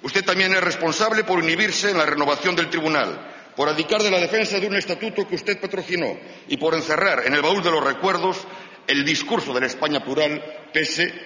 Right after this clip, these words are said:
a las afirmaciones hechas en sentido contrario en el debate de ayer. En Galicia no necesitamos mirar para Cataluña para corroborarlo. Su gobierno recurrió ante ese mismo tribunal nuestra ley de cajas y sigue incumpliendo el mandato de esta Cámara, instándole a retirarlo de inmediato.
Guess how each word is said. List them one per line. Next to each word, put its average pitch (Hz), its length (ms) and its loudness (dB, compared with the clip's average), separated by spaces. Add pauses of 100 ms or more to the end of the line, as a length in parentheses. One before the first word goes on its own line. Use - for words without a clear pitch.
a - 40 0
las 139 140 0
afirmaciones 139 680 0
hechas 143 260 0
en 127 60 -4
sentido 127 380 -2
contrario 120 480 -2
en 113 60 0
el 110 100 0
debate 110 300 -2
de 92 80 -4
ayer. 78 220 -6 (500)
En 147 120 -2
Galicia 220 340 0
no 214 80 2
necesitamos 196 640 -2
mirar 190 260 0
para 185 160 2
Cataluña 180 560 0
para 120 220 0
corroborarlo. 110 680 -2 (460)
Su 143 160 -6
gobierno 202 400 2
recurrió 170 560 2 (240)
ante 160 280 2
ese 190 200 0 (140)
mismo 170 320 0
tribunal 185 640 2
nuestra 151 320 0
ley 175 140 4
de 160 120 2
cajas - 540 -4 (240)
y 156 80 -2
sigue 190 220 2
incumpliendo 160 540 -2
el 139 60 2
mandato 156 500 0
de 185 60 0
esta 135 240 -2
Cámara, 151 640 -2
instándole 196 640 0
a 147 40 2
retirarlo 131 540 0
de 131 60 0
inmediato. 123 500 -2